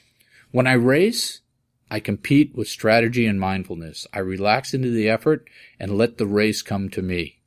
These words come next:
When the moment of truth comes, I dig deep into the well of strength and abundance that I have built through my training. When it is time to fight, I fight with a ferocity and focus that burns deep into my soul.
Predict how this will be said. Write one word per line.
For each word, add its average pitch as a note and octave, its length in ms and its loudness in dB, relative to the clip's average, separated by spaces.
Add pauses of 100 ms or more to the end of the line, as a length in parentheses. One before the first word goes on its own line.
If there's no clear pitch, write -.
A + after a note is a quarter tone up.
(300)
When A2 200 2
the G#2+ 40 2
moment B2+ 420 4
of C3 120 -2
truth C3 320 0
comes, A#2+ 320 0
I G#2 160 -2
dig A2+ 340 0
deep B2+ 300 4
into A#2 260 -2
the G#2 120 -2
well G#2+ 320 4
of A2 100 2
strength A2+ 440 -4
and G2+ 120 -2
abundance A2 500 0
that F2+ 140 -4
I G2 80 0
have F#2+ 240 -4
built A2 240 0
through G#2+ 140 -4
my G2 160 -2
training. F#2 520 -6 (380)
When A2 160 4
it A#2 80 4
is A2+ 180 4
time A#2+ 280 0
to G2+ 60 -2
fight, A2+ 460 2
I G#2 120 -2
fight B2 360 2
with A2+ 140 -6
a G2 80 -2
ferocity A2+ 760 2
and G#2+ 160 0
focus A2 400 0
that - 240 -4
burns G#2+ 360 -2
deep A2+ 360 -2
into G#2 220 -4
my G2 220 -4
soul. G2 560 0